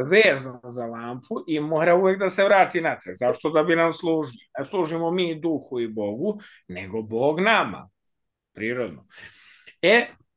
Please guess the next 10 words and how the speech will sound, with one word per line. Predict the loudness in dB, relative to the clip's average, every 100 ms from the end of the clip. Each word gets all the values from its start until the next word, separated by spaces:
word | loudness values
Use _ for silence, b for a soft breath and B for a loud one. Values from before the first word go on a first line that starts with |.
| _ _ _
tako | -2 0 2 2
i | 4
ovde. | 4 2 -4
U | -12 -12
Amajliji | -10 -4 0 0 0
je | -4
smeštena | -6 -8 -8 -8 -10 -10
sila | -10 -8 -6 -6
Duha | -8 -12 -12
Svetoga | -10 -10 -8 -6 -6